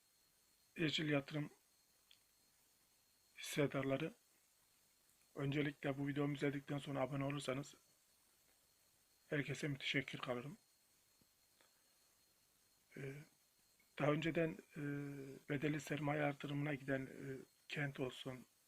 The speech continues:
Tazekurt olsun büyük bir tavan serisinden sonra artık şimdiki bedelli sermaye artırımlarında fazla rağbet görmüyor ve yatırımcılar fazla kar üzerinde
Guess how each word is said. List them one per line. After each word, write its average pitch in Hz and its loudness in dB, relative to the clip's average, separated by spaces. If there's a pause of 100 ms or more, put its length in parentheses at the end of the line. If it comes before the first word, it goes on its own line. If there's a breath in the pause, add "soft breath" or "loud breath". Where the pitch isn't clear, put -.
(220)
Tazekurt 143 4
olsun 139 -2
büyük 147 -2
bir - -4
tavan 139 4 (1080)
serisinden 143 2
sonra 135 -2
artık 135 0
şimdiki 139 0
bedelli 135 4 (500 loud breath)
sermaye 139 4
artırımlarında 127 0 (640 loud breath)
fazla 139 4
rağbet 139 4
görmüyor 135 2
ve 143 0
yatırımcılar 135 0 (960)
fazla 139 4
kar 143 4
üzerinde 135 0